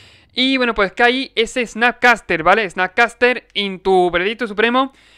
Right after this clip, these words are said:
Y se queda con dos manas enderezados por si acaso, creo yo, ¿vale? Por si acaso, yo qué sé, eh, cae un Spell Queller que no se sabe.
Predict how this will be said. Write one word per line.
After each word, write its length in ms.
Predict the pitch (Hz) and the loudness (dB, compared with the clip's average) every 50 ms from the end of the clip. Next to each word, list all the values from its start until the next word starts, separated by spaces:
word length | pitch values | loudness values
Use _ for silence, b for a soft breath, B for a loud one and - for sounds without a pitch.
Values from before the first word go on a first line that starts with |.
| b b b | b b b
Y 200 | - 240 262 240 | -4 -4 -2 -2
se 100 | 240 233 | 0 0
queda 100 | 240 240 | 0 0
con 140 | 240 226 220 | -2 -2 -4
dos 180 | 240 233 - | -4 -4 -4
manas 300 | 233 226 233 254 247 - | -4 -4 -2 -2 -4 -4
enderezados 460 | 233 214 208 196 185 202 226 226 233 - | -6 -4 -4 -4 -4 -4 -6 -6 -6 -4
por 200 | - 233 240 226 | 0 0 0 0
si 120 | - 214 | -2 -4
acaso, 220 | 185 214 190 185 | -2 -2 -2 -2
creo 160 | 180 180 180 175 | -2 -4 -2 -2
yo, 140 | 175 185 | 0 0
¿vale? 200 | 160 160 170 185 | 2 2 0 0
Por 140 | 180 180 165 | -2 -6 -8
si 100 | - 175 | -6 -2
acaso, 420 | 160 196 190 - 208 202 202 196 185 | 0 0 0 0 -2 -2 -2 -2 -2
yo 80 | 180 | -4
qué 100 | 180 170 | -6 -6
sé, 360 | - 190 170 143 135 - _ - | -6 -4 -4 -6 -6 -10 _ -8
eh, 300 | 170 165 160 156 160 156 156 | -4 -2 -2 -2 -2 -2 -2
cae 120 | 180 190 | -2 -2
un 120 | 208 208 | -2 -4
Spell 240 | 190 - 208 190 165 | -8 -8 -8 -8 -6
Queller 320 | - 185 190 202 220 226 214 | -4 -2 0 2 2 0 0
que 80 | 185 | -2
no 80 | 170 170 | -4 -4
se 120 | 175 170 | -4 -4
sabe. 320 | 156 190 196 214 247 262 | 0 2 4 4 2 0